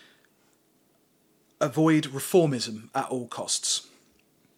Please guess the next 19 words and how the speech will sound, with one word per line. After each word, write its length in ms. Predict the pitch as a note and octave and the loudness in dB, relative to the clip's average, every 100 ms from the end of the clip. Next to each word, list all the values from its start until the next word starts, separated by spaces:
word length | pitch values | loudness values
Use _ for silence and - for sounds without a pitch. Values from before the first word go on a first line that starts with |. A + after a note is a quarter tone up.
| _ - - | _ -20 -10
Uh, 60 | D#3+ | -8
you, 200 | C#3 C#3+ - | -8 -8 -4
they're, 160 | D3 | -4
'cause 160 | - D3 | -4 -6
of 60 | |
course 100 | D3+ C#3 | -6 -6
they're 120 | C#3 | -6
Trot-, 280 | - F3+ - | -2 -2 -2
they're 140 | D3 | -4
Trots 280 | - E3+ - | -2 -2 -2
groups, 600 | - - A#2 C3+ - - | -6 -10 -8 -4 -4 -2
so 360 | - C#3 A#2+ A#2+ | -2 -2 -4 -4
they 460 | B2 B2 A#2+ A#2 | -4 -4 -4 -6
are 100 | A#2+ | -4
opposed 380 | A#2+ C#3 B2+ A#2+ | -6 -4 -6 -6
to 40 | - | -8
kind 160 | A#2+ | -10
of 80 | A2+ | -10
authoritarian 960 | A#2 - A#2+ A2+ B2+ A2+ G#2+ G#2+ G#2+ | -10 -10 -10 -8 -8 -8 -8 -10 -12